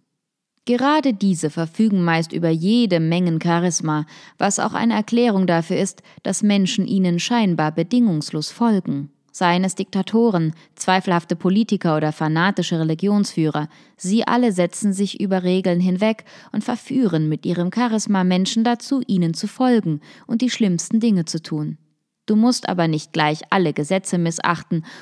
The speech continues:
um als charismatisch zu gelten. Es reicht vollkommen aus, wenn du eingefahrene Denkmuster verlässt und deinen eigenen Weg gehst. „Verlasse alte Pfade und versuche, neue Wege zu finden.“ Think differently.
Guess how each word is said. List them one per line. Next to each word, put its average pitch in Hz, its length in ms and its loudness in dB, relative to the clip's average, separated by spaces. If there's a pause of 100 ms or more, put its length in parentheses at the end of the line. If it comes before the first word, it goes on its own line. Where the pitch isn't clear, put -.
(120)
um 226 180 0
als - 200 -4
charismatisch 180 760 -2
zu - 160 -8
gelten. 156 480 -2 (380)
Es 220 160 -4
reicht 269 220 -2
vollkommen 180 480 0
aus, 233 340 0 (220)
wenn 226 160 2
du 233 160 0
eingefahrene 175 720 0
Denkmuster 196 640 0
verlässt 208 480 -2 (260)
und 247 220 -2
deinen 247 260 0
eigenen 247 460 2
Weg 185 220 2
gehst. - 420 -8 (400)
„Verlasse 226 560 0
alte 226 220 -2
Pfade 254 500 -2 (240)
und 247 140 -4
versuche, 233 580 0 (100)
neue 220 380 2
Wege 202 320 0
zu - 160 -4
finden.“ 160 560 -6 (380)
Think 175 320 0
differently. 170 720 -2